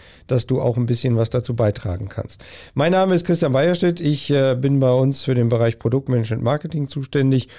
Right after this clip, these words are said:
komme selber aus dem Handwerk, hoffe damit immer noch so ein bisschen zu wissen, wo der Schuh drückt und vor allen Dingen, wie die Sprache des Handwerks ist und, äh, darf diesen pollen-, tollen, ich wollen tollen Podcast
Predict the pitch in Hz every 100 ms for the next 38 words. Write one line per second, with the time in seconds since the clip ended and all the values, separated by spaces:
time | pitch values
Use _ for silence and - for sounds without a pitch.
0 | - - - 131 127 120 139 135 127 110
1 | 139 147 143 - 143 - 139 135 135 139
2 | 135 131 120 123 139 139 120 123 151 151
3 | 123 127 123 - 160 147 147 151 151 120
4 | 131 123 127 117 113 - 127 131 117 110
5 | 135 165 156 139 151 143 - - - -
6 | - - 127 123 123 123 120 127 123 131
7 | 123 120 127 123 120 120 120 - 139 156
8 | 160 107 101 107 117 117 113 107 123 143
9 | 143 123 135 - 139 123 120